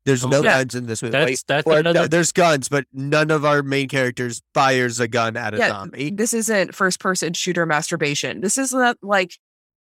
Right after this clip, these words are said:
Speaker 3: "Okay, we're gonna go around and kill a bunch of people that are attacking us in satisfying ways." Like, that's not, there, you know, there's no, like, fun gore or
Speaker 2: Yeah,
Speaker 3: whatever.
Speaker 2: that's what I actually noticed this time around is that they're,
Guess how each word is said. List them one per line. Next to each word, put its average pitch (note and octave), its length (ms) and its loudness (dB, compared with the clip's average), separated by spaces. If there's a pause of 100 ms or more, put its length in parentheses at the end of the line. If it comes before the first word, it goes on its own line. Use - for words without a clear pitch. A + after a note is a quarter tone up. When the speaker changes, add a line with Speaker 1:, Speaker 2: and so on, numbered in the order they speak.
(120)
Speaker 3:
"Okay, G#3+ 220 0
we're G#3 140 2
gonna G#3 200 2
go F#3+ 220 4
around F3+ 320 2
and F3 100 -4
kill F3+ 280 0
a E3 40 0
bunch F3 240 -2
of E3 60 -10
people D#3+ 520 -2
that D#3 140 0
are D#3 80 4
attacking D#3+ 500 -2
us D3 380 0
in D#3 380 -6
satisfying C#3+ 760 -2
ways." A#2 340 -2
Like, F3+ 140 -4
that's F3 240 -4
not, F#3 280 0 (460)
there, F#3 160 -4
you F#3+ 100 -2
know, E3+ 140 2
there's F3 220 -2
no, G3+ 160 2
like, E3 180 0
fun E3 400 -2
gore C#3+ 480 -2 (160)
or F3+ 80 0
Speaker 2:
Yeah, C3 60 0
Speaker 3:
whatever. B2+ 240 0
Speaker 2:
that's C#3 400 -2
what D3+ 160 0
I C3+ 140 2
actually B2 320 0
noticed A#2+ 360 -4
this B2 140 -4
time A#2 180 0
around A2 320 -4
is G#2 200 -8
that A2 180 -4
they're, A2+ 360 -4